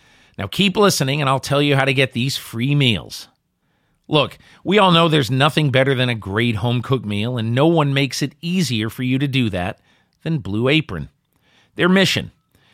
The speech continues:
they make incredible home cooking accessible to everyone.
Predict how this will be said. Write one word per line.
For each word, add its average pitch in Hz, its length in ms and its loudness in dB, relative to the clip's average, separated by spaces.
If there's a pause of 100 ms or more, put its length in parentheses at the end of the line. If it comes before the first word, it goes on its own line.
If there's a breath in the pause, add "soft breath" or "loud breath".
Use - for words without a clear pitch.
(140)
they 117 160 0
make 139 240 2
incredible 156 760 2
home 147 260 2
cooking 135 560 -4
accessible 131 680 -6
to - 300 -8
everyone. 90 600 -6